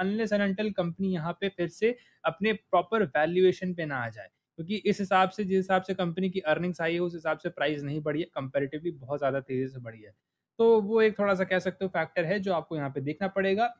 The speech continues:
और थोड़ा सा अभी के लिए हमें लगता है कि sideways to downside मार्केट यहाँ पे जा सकती है। अपसाइड के चांसेस कम लग रहे हैं, अगर अपसाइड की जाना होगा तो कंस-,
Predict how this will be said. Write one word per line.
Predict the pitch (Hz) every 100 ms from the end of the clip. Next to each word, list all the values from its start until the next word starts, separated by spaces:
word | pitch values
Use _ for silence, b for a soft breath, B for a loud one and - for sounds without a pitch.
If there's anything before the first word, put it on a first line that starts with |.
| -
और | 165 165
थोड़ा | 190
सा | 180 202 196
अभी | 180 226
के | 233
लिए | 190
हमें | 170 143
लगता | 123 -
है | 208
कि | _ - 208 208 - _ _ _ _ _ _ _ _ -
sideways | - 160 185 214 208
to | 220
downside | 185 165 170 180
मार्केट | 175 143 151 151
यहाँ | 135 131
पे | 131
जा | 127 135
सकती | 156 - 180
है। | 190 b b b b
अपसाइड | 214 202 220 220
के | 240
चांसेस | 196 185 185 208
कम | 214 208
लग | 202
रहे | 214
हैं, | 247
अगर | 208
अपसाइड | 185 - 185 180
की | 170
जाना | 151 160
होगा | 170 170
तो | 175 180
कंस-, | 156